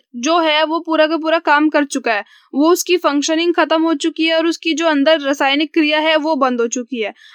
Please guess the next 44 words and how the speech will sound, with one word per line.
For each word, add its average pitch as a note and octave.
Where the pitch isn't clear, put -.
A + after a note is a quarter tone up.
अगर D#4
आपके F4+
cell D#4
के E4
अंदर D#4+
रासायनिक D#4
क्रिया D4+
बंद C4
हो E4+
जाएगी D4
chemicals C#4+
के D#4+
बीच C#4
में E4
तो D4+
क्या D#4+
होगा D#4
कि E4
आपका E4
cell D4
काम E4
करना D#4+
बंद D#4
कर D#4+
देगा D#4+
और F4+
जाहिर C#4
सी E4+
बात D#4
है D#4+
अगर D#4
आपका D#4
cell D4
काम E4
करना D#4+
बंद C#4+
कर D4
देगा C#4+
तो D#4
आपका D#4
bulb B3+
भी D#4
नहीं C4
जलेगा। G#3